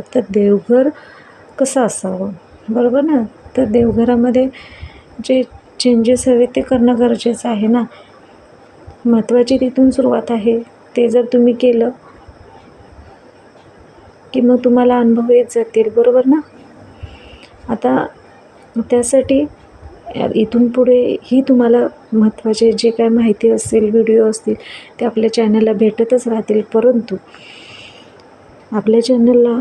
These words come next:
जर अजूनही कोणी सबस्क्राईब केलं नसेल तर करा, नक्की करा आणि व्हिडिओ पूर्ण बघा.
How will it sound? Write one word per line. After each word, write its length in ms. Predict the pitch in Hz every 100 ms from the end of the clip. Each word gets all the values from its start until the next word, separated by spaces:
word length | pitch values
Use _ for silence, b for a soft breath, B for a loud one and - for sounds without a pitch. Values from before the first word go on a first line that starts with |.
| 247 220
जर 200 | 226 226
अजूनही 360 | 202 233 262
कोणी 200 | 262 233
सबस्क्राईब 580 | 226 220 214 - 226 233 233
केलं 300 | 247 233 233
नसेल 440 | 233 226 233 226 233
तर 60 | 233 -
करा, 320 | 233 220 240 262 - - - - - - -
नक्की 320 | 220 220 240
करा 320 | 240 220 220 233 302
आणि 180 | 226 220
व्हिडिओ 260 | 233 226 240
पूर्ण 420 | - 247 240 247 226
बघा. 300 | 220 220